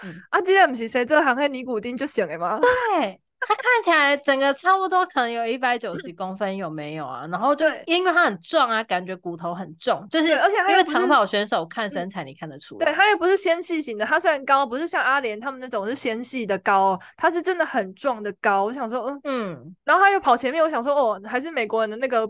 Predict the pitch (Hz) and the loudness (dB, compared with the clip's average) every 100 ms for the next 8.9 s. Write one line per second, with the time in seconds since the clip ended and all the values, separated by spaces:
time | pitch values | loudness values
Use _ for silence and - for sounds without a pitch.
0 | - 269 220 190 247 220 214 240 240 214 | -2 -4 -4 -6 -6 -2 2 2 2 2
1 | 285 277 226 196 339 285 277 262 233 208 | 2 2 0 0 4 8 8 8 4 4
2 | 180 165 - 427 294 247 294 330 339 370 | 0 0 4 6 6 6 4 4 -2 0
3 | 330 277 294 294 349 311 277 277 262 330 | 2 0 0 -2 -2 -2 -2 -2 -4 -2
4 | 302 294 302 247 262 262 247 240 220 190 | -4 -6 -8 -4 -4 -2 -4 -6 -8 -10
5 | - 302 370 339 254 262 196 208 - 277 | -10 -2 0 2 2 0 -2 -4 -4 -6
6 | - 285 262 277 208 214 233 247 202 202 | -6 -10 -2 0 0 -2 -2 -2 -4 -4
7 | 226 302 247 202 190 214 202 240 226 220 | -2 -2 -2 -4 -6 -2 0 0 -2 -6
8 | 233 196 208 208 196 160 175 170 | -6 0 0 0 -4 -4 -6 -8